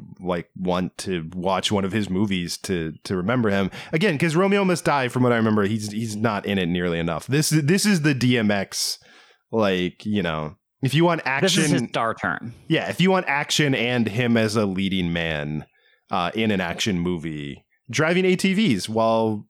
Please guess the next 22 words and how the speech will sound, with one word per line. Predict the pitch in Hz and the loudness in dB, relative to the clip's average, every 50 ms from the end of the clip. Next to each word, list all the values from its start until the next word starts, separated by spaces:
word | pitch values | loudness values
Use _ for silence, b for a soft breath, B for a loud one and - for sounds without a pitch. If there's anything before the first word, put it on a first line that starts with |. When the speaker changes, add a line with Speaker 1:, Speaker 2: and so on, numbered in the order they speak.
| _ - | _ -4
Speaker 1:
you | - 120 123 | 0 0 2
know, | 110 101 101 | 2 2 0
some | - - 123 120 | 0 0 0 0
guy | 123 120 123 | 0 0 0
from | - 127 120 | 0 0 0
Point | 104 - 135 131 104 | 0 0 0 0 0
Break | - 85 80 78 - | -2 -4 -4 -4 -6
chases | - - - 82 - - 82 73 78 | -6 -6 -6 -4 -4 -6 -8 -8 -6
him, | 78 76 76 78 73 - _ _ _ _ | -6 -6 -6 -8 -10 -12 _ _ _ _
then, | - 104 95 92 92 | -4 -2 0 0 0
Speaker 2:
Right. | 127 120 101 - - _ _ | 0 -2 -4 -6 -10 _ _
Speaker 1:
you | - 113 98 82 | -8 -8 -6 -6
know. | 80 80 85 - _ _ _ _ _ _ _ _ _ _ _ _ _ | -8 -10 -12 -14 _ _ _ _ _ _ _ _ _ _ _ _ _
Speaker 2:
Yeah, | 175 180 151 107 87 95 107 - _ | 0 0 0 0 -2 -4 -8 -8 _
and | 190 202 220 208 175 135 - - _ _ _ _ _ _ - - _ | -2 0 0 0 0 -2 -4 -6 _ _ _ _ _ _ -20 -16 _
while | 127 113 123 139 135 139 139 131 | -6 -2 0 0 2 0 0 -2
Jet | 110 - - - 135 131 - | -4 -6 -4 -2 -2 -2 0
Li | 127 135 127 117 | 0 0 0 0
beats | 98 - 120 117 - - | 0 0 0 0 0 0
up | 117 110 - - | -2 -2 -2 -2
the | - 117 | 0 0
entire | 113 110 - 120 113 110 113 107 107 110 90 - | 0 0 0 -2 0 2 2 2 2 2 0 -2